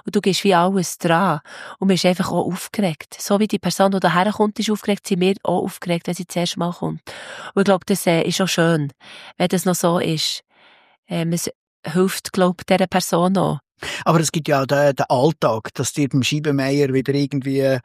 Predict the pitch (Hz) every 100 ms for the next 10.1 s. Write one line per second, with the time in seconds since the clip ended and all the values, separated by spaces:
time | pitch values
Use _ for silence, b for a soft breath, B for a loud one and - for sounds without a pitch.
0 | B B B B - 123 123 120 120 156
1 | - - 117 123 135 135 127 123 123 120
2 | 120 123 120 131 - - 220 175 - 170
3 | 185 - 170 160 175 - - - - -
4 | - 160 139 151 151 135 117 _ 127 -
5 | - B B B B B _ - 151 -
6 | 139 123 120 113 107 - 147 233 233 208
7 | 220 - 202 165 147 151 - 151 151 -
8 | 147 170 - - 190 - - 175 - 147
9 | 139 131 127 135 170 185 - - - -